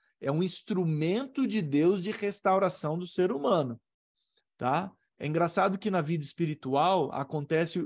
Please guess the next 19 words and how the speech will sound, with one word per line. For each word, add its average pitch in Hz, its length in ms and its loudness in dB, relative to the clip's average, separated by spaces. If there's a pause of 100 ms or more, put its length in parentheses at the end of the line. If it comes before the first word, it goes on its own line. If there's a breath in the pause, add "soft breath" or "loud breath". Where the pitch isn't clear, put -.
(120)
o, - 160 -8 (240)
o, 165 640 2
o, 143 180 0 (680)
o 170 120 -2
contrário 175 720 2
da 180 140 2
vida 170 320 0
biológica, 147 840 0
né? 143 120 -8
Na 151 100 0
vida 165 240 0
biológica, 170 580 2
a 170 40 0
gente 160 320 -6
nasce 127 500 -4 (420 soft breath)
completamente 175 1300 0 (300)
dependente, 147 1200 2
a 180 40 2
gente 170 400 -4